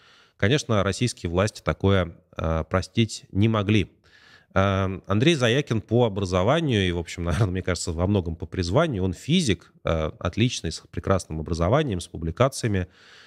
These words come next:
Э, я так думаю, что мотивация Андрея — это всё-таки, вот как он оказался в той роли, в которой он сейчас находится, всё-таки он как-то хо-,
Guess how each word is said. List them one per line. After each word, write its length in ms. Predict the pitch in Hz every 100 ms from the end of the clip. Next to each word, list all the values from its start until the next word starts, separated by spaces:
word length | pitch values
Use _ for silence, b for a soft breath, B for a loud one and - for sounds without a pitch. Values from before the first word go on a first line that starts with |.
| B B
Э, 460 | - 95 90 90 87
я 160 | 101 123
так 180 | - 110
думаю, 320 | 95 120 110
что 200 | 95 -
мотивация 640 | 87 92 98 104 95 - 90
Андрея — 380 | 98 120 175 139
это 120 | -
всё-таки, 540 | - 104 - 92 87
вот 200 | 82 85
как 200 | - 92
он 100 | 82
оказался 680 | 82 85 82 78 - 78 76 85 - -
в 160 | -
той 140 | - 92
роли, 220 | 92 82
в 80 | -
которой 280 | 82 85 82
он 80 | 82
сейчас 420 | 95 - 175 - b b b b
находится, 800 | 90 92 - 85 80 - 80 78
всё-таки 380 | - 139 - 101 101
он 200 | 120 120
как-то 280 | - 101
хо-, 200 | - -